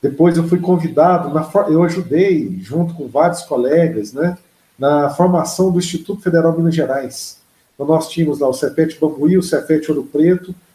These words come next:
a Escola São João, São João Evangelista. Nós trabalhamos ali pra montar como seria o Instituto, né? O Instituto, ele foi criado, não, saiu uma lei, no outro dia nós éramos Instituto. E aí, como é que faz, né?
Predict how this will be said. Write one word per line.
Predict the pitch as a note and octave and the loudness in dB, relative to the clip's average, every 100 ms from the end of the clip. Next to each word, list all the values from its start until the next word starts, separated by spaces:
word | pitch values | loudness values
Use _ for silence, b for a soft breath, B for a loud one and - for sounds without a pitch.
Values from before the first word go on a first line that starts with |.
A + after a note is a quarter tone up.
| _ | _
a | |
Escola | - - D#3+ D#3 | -4 0 2 2
São | D#3 E3+ | 2 0
João, | E3 D#3+ B2+ C3+ B2+ | 2 0 -4 -6 -8
São | - - C#3+ | -8 -4 -4
João | C3 C3+ | -4 -4
Evangelista. | B2+ C3 E3 D#3+ F#3+ - F#3 F3+ - _ _ _ | -2 0 0 2 0 -2 -4 -4 -8 _ _ _
Nós | C#3+ D#3+ - | 2 2 0
trabalhamos | E3 F3 D3 E3+ E3+ | 2 2 2 0 0
ali | D3+ E3+ | -2 -2
pra | E3+ F3 | 0 0
montar | F#3 G#3 - F3 | 0 0 0 -2
como | F3 A3+ A#3 | 0 -4 -6
seria | - F#3+ E3+ F3+ D#3 | 2 2 4 4 2
o | |
Instituto, | D#3+ E3+ - D#3 B2 A2 | 0 -6 -2 0 0 -2
né? | C3 F#3 - B _ | -2 -2 -4 B _
O | G3 | 0
Instituto, | F#3+ F#3 G#3+ | 0 -2 0
ele | G#3+ | -2
foi | - A#3 | 0 -2
criado, | A3+ G#3 G3 A3 A3 - | 2 4 4 2 -2 -12
não, | F3 F3 G3+ G3 F#3 | -8 -2 0 0 -2
saiu | - F3+ F#3 | 2 2 4
uma | F#3+ | 2
lei, | G#3+ F#3 F#3+ B3 - _ _ _ _ _ | 2 2 2 -2 -10 _ _ _ _ _
no | F3+ | 2
outro | G#3+ A#3 | 2 2
dia | D3+ B3 | 0 0
nós | A#3+ G#3 | 2 2
éramos | G#3 F3+ E3 | 2 0 -2
Instituto. | - - - C3 A2 - | -4 -6 -6 -8 -10 -6
E | E3+ | 0
aí, | G3 B2 - - | 2 2 -6 -12
como | D#3 F3 | -2 -2
é | |
que | F3+ | -2
faz, | - G#2 - - - _ | -8 -10 -10 -16 -18 _
né? | B2+ E3+ F#3 | -2 0 -2